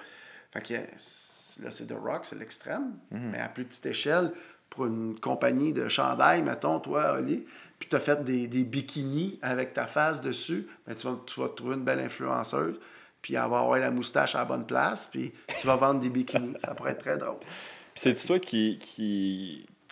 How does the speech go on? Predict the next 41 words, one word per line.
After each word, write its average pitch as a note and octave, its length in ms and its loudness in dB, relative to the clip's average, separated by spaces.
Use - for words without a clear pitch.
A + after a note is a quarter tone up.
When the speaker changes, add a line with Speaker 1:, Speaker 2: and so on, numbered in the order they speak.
Speaker 2:
qui - 100 -10
fait G#2 100 6
tout A2+ 200 4
ça C3 140 6
pour G#2+ 200 4
X G2+ 140 2
P - 160 0
N ? G#3+ 280 -2
Speaker 1:
Non, E3+ 220 10
ben D#3+ 100 8
moi, G3 160 8
je, - 200 4
moi, G3 180 6
ma C#3+ 160 6
job F#3+ 200 6
n'existait C3+ 380 2
pas F3+ 160 2
vraiment C3+ 360 2
avant. C#3+ 440 4
Moi, F3+ 80 6
je, - 160 4
j'essaie C#3 320 4
de, D3 240 6
d'amener C3+ 360 8
les, C#3 160 4
les B2+ 140 2
suppléments, C#3 720 4
euh, A#2 420 0
puis - 140 -2
une C3 80 2
ouverture D#3 540 6
sur C3+ 160 -2
les C3 100 4
suppléments, B2+ 440 2
parce C3+ 160 -2
qu'il B2+ 100 2
y - 20 2
a - 40 -2
beaucoup B2 160 -4
de A2 40 -8
gens C3+ 240 4